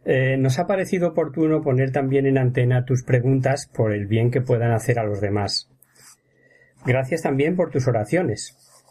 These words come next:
Vamos a clarificarte, o vamos a intentar al menos,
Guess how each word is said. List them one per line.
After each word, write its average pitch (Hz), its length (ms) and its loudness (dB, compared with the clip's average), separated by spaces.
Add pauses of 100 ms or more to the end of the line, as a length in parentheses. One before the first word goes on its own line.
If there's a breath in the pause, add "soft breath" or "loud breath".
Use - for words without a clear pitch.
(680 loud breath)
Vamos 240 280 0
a - 20 -4
clarificarte, 180 1040 -2
o 120 220 2
vamos 143 280 -2
a 143 60 2
intentar 135 580 0
al 120 140 2
menos, 139 420 -2